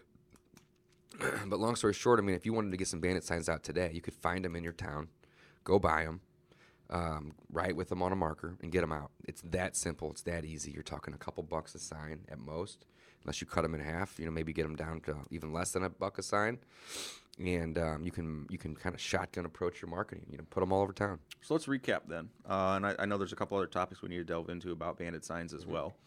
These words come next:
Speaker 2: So we talked about, uh, where you can get 'em. So we recommend going online, dirt cheap signs. What was the other one?
Speaker 1: Dirt cheap signs, signs on the cheap. Those
Speaker 2: Signs
Speaker 1: are
Speaker 2: on
Speaker 1: the
Speaker 2: the
Speaker 1: two we
Speaker 2: cheap.
Speaker 1: use. I know there's
Speaker 2: Right.
Speaker 1: probably a hundred of 'em out there that
Speaker 2: So
Speaker 1: you can buy
Speaker 2: again,
Speaker 1: 'em
Speaker 2: look
Speaker 1: from.
Speaker 2: online. That's probably gonna be your, your least expensive,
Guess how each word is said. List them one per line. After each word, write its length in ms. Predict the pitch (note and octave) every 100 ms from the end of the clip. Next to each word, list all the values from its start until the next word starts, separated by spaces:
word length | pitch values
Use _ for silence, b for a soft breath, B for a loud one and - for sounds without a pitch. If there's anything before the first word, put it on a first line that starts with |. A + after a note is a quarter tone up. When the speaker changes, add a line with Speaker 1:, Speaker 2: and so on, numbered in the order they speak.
| B B B
Speaker 2:
So 300 | - G#2 G2+
we 140 | G2 G2+
talked 260 | B2 C3
about, 380 | B2 A2 G#2 - -
uh, 180 | F2+ F2+
where 160 | F#2 A2
you 100 | A#2
can 120 | A#2+
get 140 | G2
'em. 160 | F#2 G#2+
So 180 | - F#2
we 180 | F#2 F#2+
recommend 400 | G2+ G#2 G2 F#2+
going 200 | G2 G2
online, 500 | G2+ F#2 F#2 F#2+ F#2
dirt 180 | G2 G2
cheap 220 | - G2
signs. 540 | - G2 F#2+ F#2 F#2
What 80 | G2
was 100 | F#2+
the 80 | F#2+
other 120 | F2+
one? 140 | F2+ F2+ F2+
Speaker 1:
Dirt 180 | C#3 D3
cheap 220 | D3+ D3
signs, 320 | - C3 C3
signs 180 | B2 A#2+
on 60 | G#2+
the 60 |
cheap. 240 | F#2+ F2+ D#2+
Those 140 | G#2
Speaker 2:
Signs 40 | G#2+
Speaker 1:
are 40 |
Speaker 2:
on 60 | G#2
Speaker 1:
the 40 |
Speaker 2:
the 100 | G2
Speaker 1:
two 80 | G#2
we 120 | G2+
Speaker 2:
cheap. 180 | F#2 E2+
Speaker 1:
use. 180 | D#2+ -
I 80 | F2
know 120 | G2
there's 180 | F#2+ E2+
Speaker 2:
Right. 60 | -
Speaker 1:
probably 240 | F2+ F2
a 40 | -
hundred 380 | - A2 G#2
of 80 | F2+
'em 120 | E2
out 180 | D#2+ D#2+
there 100 | D2
that 80 | D#2
Speaker 2:
So 80 | D#3+
Speaker 1:
you 60 | D#3
can 40 |
buy 60 | C3
Speaker 2:
again, 80 | A#2
Speaker 1:
'em 40 |
Speaker 2:
look 120 | D3
Speaker 1:
from. 100 | D#3+
Speaker 2:
online. 280 | C3+ B2 A#2+
That's 120 | A2+
probably 300 | - A2+ A2
gonna 120 | G#2+
be 80 | G#2
your, 320 | G2+ G2+ G2 -
your 160 | G2
least 300 | F#2 A2 -
expensive, 640 | G2 - F#2+ F#2+ - F#2+